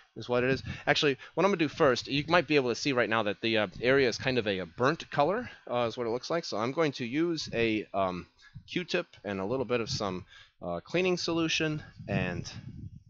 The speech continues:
clean off the, uh, fluxing agent material that was left over from, uh,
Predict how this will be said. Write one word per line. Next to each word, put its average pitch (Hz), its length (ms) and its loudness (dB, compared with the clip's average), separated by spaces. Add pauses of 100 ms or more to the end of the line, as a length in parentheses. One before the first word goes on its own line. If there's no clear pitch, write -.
(600)
clean 165 380 2
off 131 500 2 (180)
the, 98 300 -2 (580)
uh, 82 300 -2 (1120)
fluxing 143 280 -4
agent 120 280 -2
material 143 600 2
that 117 200 -2
was - 220 -10
left 123 240 0
over 120 240 0
from, 104 400 2 (340)
uh, 92 160 0